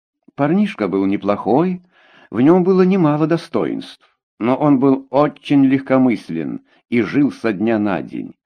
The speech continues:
Храбрости ему было не занимать. Я часто это замечал,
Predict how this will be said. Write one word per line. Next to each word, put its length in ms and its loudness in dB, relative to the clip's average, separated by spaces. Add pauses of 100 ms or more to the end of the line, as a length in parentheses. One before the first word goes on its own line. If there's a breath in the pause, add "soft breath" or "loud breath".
(280 soft breath)
Храбрости 1040 -2 (100)
ему 400 2
было 260 2
не 160 0
занимать. 760 -6 (180)
Я 160 -2
часто 560 -2
это 240 -4
замечал, 680 -6